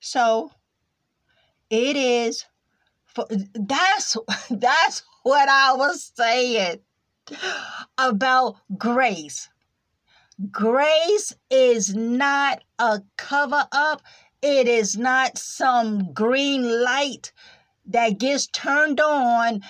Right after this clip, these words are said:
that allows you to live however you want anyway. Now that you are in Christ, well, grace got you covered. So just go on and live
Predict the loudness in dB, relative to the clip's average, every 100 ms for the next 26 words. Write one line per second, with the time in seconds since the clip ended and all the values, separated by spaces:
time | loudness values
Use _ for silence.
0 | -20 _ -2 0 -2 -8 -2 2 2 2
1 | 0 2 2 0 -2 -4 -2 -2 -2 -6
2 | -6 -4 -4 -2 0 2 2 0 -2 0
3 | 0 -2 -4 -4 -4 -6 -4 -4 -4 -4
4 | -2 -2 -4 -10 -6 -2 -2 -2 0 2
5 | 2 2 -4 -10 -16 -4 0 2 0 0
6 | 0 0 -2 -2 -2 0 2 2 0 -4
7 | -6 -2 0 0 -2 -6 -4 0 2 2
8 | -2 -12 -4 0 0 0 -4 -2 -2 -2
9 | -8 -8 -6 0 0 0 -2 -4 -14 _
10 | -6 0 2 0 -2 -4 -4 -4 0 2
11 | 2 2 2 2 2 -2 -2 -2 0 0
12 | 2 4 4